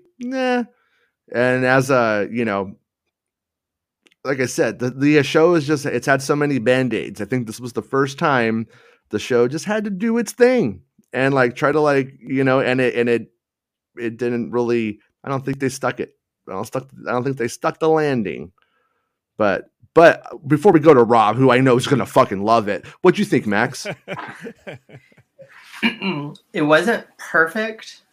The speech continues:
Speaker 1: Mm-hmm.
Speaker 3: but I did, I did like, I liked, uh, the whole Grogu and Din story thing. So
Speaker 1: Right.
Speaker 3: I'm for them. So that's, and I, I didn't look at it, like,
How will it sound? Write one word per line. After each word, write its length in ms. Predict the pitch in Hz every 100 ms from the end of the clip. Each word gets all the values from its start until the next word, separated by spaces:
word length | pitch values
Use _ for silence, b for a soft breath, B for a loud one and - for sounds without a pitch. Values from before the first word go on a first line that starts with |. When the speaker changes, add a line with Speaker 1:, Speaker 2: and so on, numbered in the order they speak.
| _ _ -
Speaker 1:
Mm-hmm. 320 | 123 131 131
Speaker 3:
but 160 | 139 147
I 80 | 147
did, 320 | 143 135 123 -
I 100 | 131
did 180 | 123
like, 200 | 107 -
I 100 | 135
liked, 380 | 147 151 127 -
uh, 280 | 120 113 104
the 80 | 123
whole 200 | 127 123
Grogu 500 | 117 110 110 113 107 _ _ _ _ _ _ -
and 160 | 131
Din 260 | 123 113 110
story 380 | - 110 110 123
thing. 340 | - - - _ _
So 340 | - 104 - _ _ _ _ _ _
Speaker 1:
Right. 240 | 90 62 - _ _ -
Speaker 3:
I'm 140 | 175
for 140 | 180
them. 320 | 160 117 117 110
So 160 | -
that's, 280 | 123 - - _ _ _ _ _
and 120 | 143
I, 60 | 151 156
I 80 | 156 151 -
didn't 260 | 127 135
look 160 | 123 -
at 80 | 117
it, 160 | 110
like, 200 | - 104